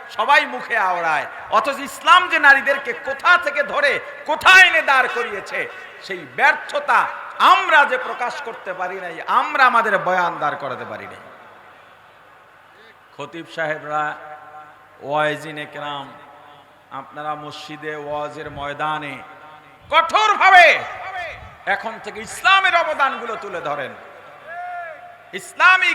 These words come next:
খেলাফত শাসন আমলগুলোকে তুলে ধরেন। কিভাবে বাঘ আর হরিণ শত্রুতা ভুলে এক ঘাটে পানি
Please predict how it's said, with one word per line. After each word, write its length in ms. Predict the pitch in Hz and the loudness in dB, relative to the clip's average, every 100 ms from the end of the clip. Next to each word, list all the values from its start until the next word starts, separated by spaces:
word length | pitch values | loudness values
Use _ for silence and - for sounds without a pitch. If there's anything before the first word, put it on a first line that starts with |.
| - | 0
খেলাফত 500 | 320 320 294 285 - - - - - - - | 0 2 0 -2 -8 -12 -18 -18 -18 -16 -2
শাসন 420 | 349 359 - 415 392 | 4 4 4 4 4
আমলগুলোকে 540 | 370 359 349 330 294 285 285 | 4 0 -2 -4 -4 -4 -6
তুলে 180 | 269 269 | -8 -6
ধরেন। 340 | 202 240 214 156 117 - - - - - - - - - | -2 -2 -2 -6 -14 -18 -18 -20 -20 -20 -20 -20 -16 2
কিভাবে 600 | 370 403 370 339 381 359 233 - - - 392 370 247 | 8 8 8 8 10 10 10 2 -6 -10 -8 -6 0
বাঘ 280 | 277 320 311 269 269 | 4 4 2 0 -2
আর 80 | 247 208 | -2 -4
হরিণ 280 | 254 254 220 - | -6 -8 -12 -10
শত্রুতা 520 | 285 - 254 247 240 185 | -10 -10 -14 -8 -8 -6
ভুলে 240 | 226 226 170 - - - 202 | -8 -8 -8 -12 -20 -8 -2
এক 80 | 262 - - | -2 -4 0
ঘাটে 240 | 339 349 339 | 2 2 0
পানি 200 | 302 294 | -2 -2